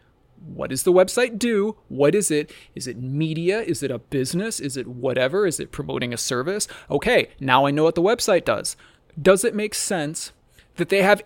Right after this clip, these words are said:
eighty percent Chinese language in their backlinks? Does that make sense? Yes?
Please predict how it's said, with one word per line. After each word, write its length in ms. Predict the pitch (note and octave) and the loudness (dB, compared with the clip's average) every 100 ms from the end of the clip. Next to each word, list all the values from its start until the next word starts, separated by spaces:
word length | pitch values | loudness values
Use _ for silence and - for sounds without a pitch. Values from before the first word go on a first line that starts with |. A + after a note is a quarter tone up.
| - | -4
eighty 260 | C4+ D#4 D4+ | -2 0 0
percent 540 | - C#4 - C4 - | 0 0 0 0 -2
Chinese 480 | - - B3+ B3+ G3+ | -6 -4 -2 -2 -2
language 560 | F#3+ A3 G3+ F#3 D#3+ - | -2 0 4 4 4 -4
in 140 | A3 | -4
their 120 | A3 F#3 | -2 2
backlinks? 640 | F3 F3 - - - - _ - | 2 2 -6 -16 -16 -18 _ -2
Does 220 | D#3 F3 | 2 4
that 180 | A3 A3 | 6 4
make 220 | G#3+ F#3+ | 2 0
sense? 680 | - - G#3+ F3 - - - _ _ _ - | 0 0 0 0 -4 -8 -8 _ _ _ -14
Yes? 640 | C#3+ B2+ C#4 F4 - - | -2 2 2 0 -4 -6